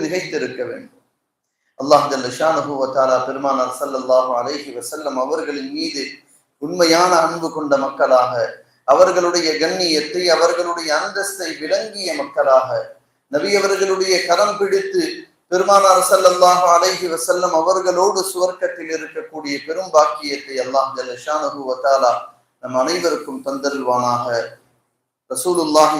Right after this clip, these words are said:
ஸல்லல்லாஹு அலைஹி வஸல்லம் அவர்களின் மீது அதிகமான ஸலவாத்துகள் சொல்லி, நபி அவர்களுடைய ஷஃபாத்தை பெறும் பெரும் பாக்கியத்தை அல்லாஹ் நம் அனைவருக்கும் தந்தருள்வானாக. அஸ்ஸலாமு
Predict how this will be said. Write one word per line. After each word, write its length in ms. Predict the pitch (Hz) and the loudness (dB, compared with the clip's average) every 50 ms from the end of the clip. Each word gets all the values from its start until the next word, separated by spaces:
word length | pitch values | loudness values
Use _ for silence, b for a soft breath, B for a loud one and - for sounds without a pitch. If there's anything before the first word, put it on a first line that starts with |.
| 143 151 | -4 -4
ஸல்லல்லாஹு 500 | 160 147 143 143 139 139 139 139 139 139 139 131 | -2 -2 -2 -2 0 4 6 6 6 6 4 2
அலைஹி 320 | 131 135 151 147 - 147 127 120 | 2 2 0 -4 -6 -8 -10 -8
வஸல்லம் 420 | 120 - 156 151 147 143 135 131 135 | -6 -4 -4 -4 -4 -4 -2 -2 0
அவர்களின் 440 | 147 156 - 151 147 147 143 135 135 147 | 0 0 -2 -2 -4 -6 -6 -8 -8 -6
மீது 260 | 160 170 156 147 139 131 - - - _ _ _ _ _ _ - 135 | -6 -6 -6 -6 -6 -8 -8 -12 -16 _ _ _ _ _ _ -2 0
அதிகமான 520 | 156 165 147 170 160 147 156 165 160 151 143 139 - 143 | 0 -2 -6 -4 0 4 4 6 6 4 2 0 0 0
ஸலவாத்துகள் 760 | 151 156 165 170 170 160 143 - - - 147 139 131 135 - | 2 2 4 6 6 6 6 4 0 -4 -6 -8 -8 -8 -8
சொல்லி, 280 | 170 180 175 165 156 143 - - - - _ _ _ _ 139 | -8 -8 -6 -6 -8 -8 -8 -10 -16 -20 _ _ _ _ -2
நபி 160 | 147 151 185 190 190 | -2 -2 0 -2 -2
அவர்களுடைய 480 | 185 185 175 165 170 165 160 156 156 147 143 143 143 | 0 0 0 -2 -2 -4 -4 -4 -2 -4 -4 -4 -6
ஷஃபாத்தை 540 | 147 - - 175 175 165 160 160 - 151 139 135 - | -8 -6 -2 0 2 2 2 2 0 -6 -6 -6 -6
பெறும் 260 | 147 143 139 135 127 135 | -6 -6 -6 -6 -6 -6
பெரும் 280 | 143 143 165 - - - 151 | -4 -4 -4 -4 0 2 4
பாக்கியத்தை 580 | 147 147 143 143 - 143 139 135 139 143 135 131 127 | 4 4 2 -2 -6 -6 -6 -6 -4 -4 -4 -4 -2
அல்லாஹ் 240 | 127 131 135 131 131 131 | 0 0 0 0 0 -2
நம் 140 | 120 120 123 | -4 -6 -6
அனைவருக்கும் 540 | 131 147 156 147 139 127 127 - 135 127 120 - | -4 -4 -4 -4 -4 -4 -4 -6 -10 -14 -12 -12
தந்தருள்வானாக. 760 | 127 131 131 131 131 127 120 117 117 113 113 113 110 110 113 110 107 107 - - _ _ _ _ _ _ _ - | -8 -4 -4 -4 -4 -4 -4 -4 -4 -2 -2 -4 -6 -6 -6 -6 -6 -6 -8 -12 _ _ _ _ _ _ _ -8
அஸ்ஸலாமு 380 | - - 135 135 135 131 120 | -4 0 2 2 2 2 2